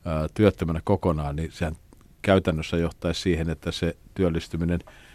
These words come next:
äh, hidastuisi sitä enemmänkin, äh, koska ei se, ei se sieltä, äh, kovin äkkiä tule se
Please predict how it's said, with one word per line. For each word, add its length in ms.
äh, 200
hidastuisi 760
sitä 340
enemmänkin, 760
äh, 200
koska 380
ei 80
se, 220
ei 100
se 120
sieltä, 420
äh, 680
kovin 280
äkkiä 340
tule 260
se 220